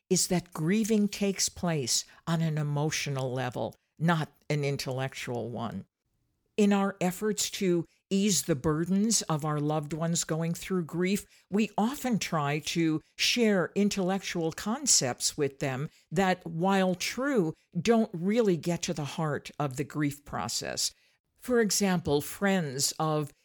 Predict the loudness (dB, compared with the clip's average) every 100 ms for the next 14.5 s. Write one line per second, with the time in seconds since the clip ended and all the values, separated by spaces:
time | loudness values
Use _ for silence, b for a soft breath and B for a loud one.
0 | _ 4 6 4 4 2 0 0 2 0
1 | 2 0 0 -2 0 2 2 0 0 0
2 | 2 4 4 4 2 0 B -6 -2 0
3 | -2 -4 -10 -8 -6 -4 -2 -2 -2 -2
4 | 0 0 0 -2 -6 b b _ 2 4
5 | 4 4 2 2 0 -2 -2 -2 -2 -6
6 | -8 -4 -4 -4 -2 -4 0 2 2 0
7 | -6 _ _ _ 0 2 4 2 0 -4
8 | -4 -4 -4 -6 -4 -2 -2 0 2 4
9 | 2 -2 _ -2 0 -2 -4 -2 0 2
10 | 0 2 2 2 2 0 0 0 0 -2
11 | -4 -2 -4 -6 -6 -4 0 2 2 0
12 | -2 -4 -2 -2 0 2 0 -2 -4 -2
13 | -2 0 0 0 0 0 0 -2 -2 -4
14 | -4 -4 -2 -4